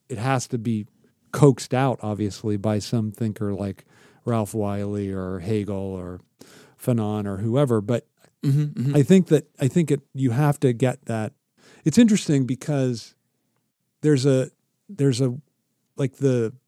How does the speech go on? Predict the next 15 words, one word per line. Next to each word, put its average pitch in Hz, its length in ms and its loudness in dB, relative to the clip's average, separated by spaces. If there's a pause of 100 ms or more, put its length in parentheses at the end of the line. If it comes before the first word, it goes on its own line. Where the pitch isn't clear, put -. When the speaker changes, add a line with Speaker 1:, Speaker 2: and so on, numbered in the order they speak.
(1400)
Speaker 1:
the, 123 140 0
the - 180 -4
thinker 175 440 6
that 143 120 -4
comes 151 300 -4
to 131 80 -4
mind 127 340 -2
first 131 400 0
when 113 80 -6
you 117 80 -4
think 120 300 -6
the 107 80 -8
problem 117 520 0
of 95 140 -8
dualism 101 840 2